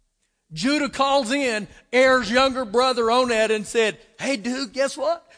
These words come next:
You're the lucky winner of Judah's wife. I mean, of Er's wife." Now, I didn't say this a minute ago, but when, when Judah picked a wife out for Er,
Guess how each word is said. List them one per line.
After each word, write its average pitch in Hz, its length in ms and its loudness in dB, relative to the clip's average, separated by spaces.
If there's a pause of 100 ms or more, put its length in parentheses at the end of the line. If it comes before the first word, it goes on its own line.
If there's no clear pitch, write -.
(120)
You're 294 240 -2
the 294 80 -4
lucky 330 540 2
winner 330 580 0 (1300)
of 254 240 -2
Judah's 339 480 0
wife. 320 500 -2
I 262 120 4
mean, 269 220 -4
of 247 160 -2
Er's 302 320 4
wife." 214 320 -2
Now, 226 200 -2 (240)
I 254 140 2
didn't 339 320 -4
say 330 260 0
this 254 260 -6
a 240 60 -8
minute 226 240 -4
ago, 190 340 0 (320)
but 262 180 4
when, 269 340 0
when 262 300 -4
Judah 359 300 0
picked - 400 -4
a 262 60 -4
wife 254 420 -2
out 226 240 -2
for 208 300 -10
Er, 202 340 -4